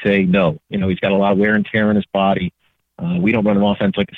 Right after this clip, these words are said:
Steelers where we want a running back to be out there for ninety-five percent of the plays," or whatever number that he's out there on. Um, you know, he's had suspension issues. Uh, he's had multiple knee injuries.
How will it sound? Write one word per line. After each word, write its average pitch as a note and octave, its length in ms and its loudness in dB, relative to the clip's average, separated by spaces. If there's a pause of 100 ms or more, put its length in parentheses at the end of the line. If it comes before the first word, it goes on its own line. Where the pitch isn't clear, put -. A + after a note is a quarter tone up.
Steelers G2+ 400 2
where F#2+ 280 2
we G2+ 140 0
want G2 160 2
a G2 40 2
running G2 200 2
back F#2 240 -2
to G2+ 80 -4
be F#2 160 0
out F#2 200 0
there F#2 260 2
for G2 180 -2
ninety-five F#2+ 680 -2
percent - 260 -4
of F3+ 60 0
the F3 60 -6
plays," F#2+ 460 0
or F#2 180 0
whatever G2 340 0
number F2+ 320 0
that F#2 160 -4 (160)
he's F#2+ 180 -2
out F2+ 240 0
there F#2 220 2
on. F2+ 200 0 (560)
Um, F#2 480 -2
you G#2 140 -2
know, F#2 60 0
he's G2+ 180 0
had F#2+ 380 0
suspension A2 520 -2
issues. G2+ 460 -2 (320)
Uh, F#2+ 80 -6
he's F2+ 140 -2
had F#2 120 -2
multiple F#2+ 360 0
knee G2+ 260 2
injuries. A2 500 2